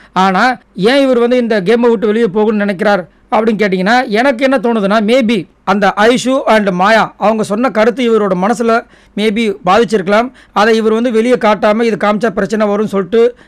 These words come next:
நினைச்சிருக்கலாம். அது மட்டும் இல்லாம, அவர் அந்த ஜட்ஜா இருக்கும்போதே வந்துட்டு ஒரு தீர்ப்பு வந்து சூப்பரா கொடுத்தாரு. But இருந்தாலும், "நான் வந்துட்டு அந்த ரெண்டு பேரோட நேமை spoil பண்ண விரும்பல, அதாவது மாயா பூர்ணிமாவோட நேமை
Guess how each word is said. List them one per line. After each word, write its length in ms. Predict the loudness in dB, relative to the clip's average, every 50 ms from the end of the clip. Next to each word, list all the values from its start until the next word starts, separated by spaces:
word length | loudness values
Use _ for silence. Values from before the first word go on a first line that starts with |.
| _ -4
நினைச்சிருக்கலாம். 640 | -2 0 0 0 0 -2 -2 0 0 0 0 -2 -4 -10 _ _ -6
அது 200 | -4 -2 0 0
மட்டும் 300 | 0 0 0 0 0 2
இல்லாம, 440 | 2 2 2 2 2 0 0 -2 -4 _ -20 -20 -20 -10 -4
அவர் 260 | -2 0 2 2 2
அந்த 300 | 2 2 2 2 0 0 0
ஜட்ஜா 360 | 0 -2 -2 0 2 2 2
இருக்கும்போதே 440 | 2 0 0 0 0 0 2 2 2
வந்துட்டு 380 | 2 2 -2 -4 -4 -2 0 0
ஒரு 540 | 2 2 2 2 0 0 0 0 -2 -4 _ _ _ _ _ _ -6
தீர்ப்பு 340 | -4 -4 -2 0 0 0 0
வந்து 80 | 0
சூப்பரா 280 | -2 -2 -2 0 -2 -2 0
கொடுத்தாரு. 380 | -2 -2 0 0 0 0 -2 -4 _ _ _ _ -4
But 140 | 0 0 0
இருந்தாலும், 360 | 0 2 2 2 2 2 2
"நான் 220 | 2 2 2 0
வந்துட்டு 340 | 0 -2 -2 -2 0 2 2
அந்த 240 | 2 0 0 -2 -2
ரெண்டு 220 | -2 0 0 0
பேரோட 240 | 2 2 0 2 2
நேமை 360 | 0 0 -2 -2 -2 -2 -2 -4 -2
spoil 220 | 0 0 0 0 0
பண்ண 180 | -2 -4 -2
விரும்பல, 520 | -2 -2 -2 -2 -2 0 0 0 0 -2 -6 -14 -20 -20 _ _ -4
அதாவது 340 | -2 0 2 2 2 2
மாயா 360 | 0 0 0 2 2 2 2 0
பூர்ணிமாவோட 640 | 0 0 -2 0 0 0 0 2 2 0 0 -2 -6 -18 -20 _ _ -6 -4
நேமை 240 | -2 -2 -2 -4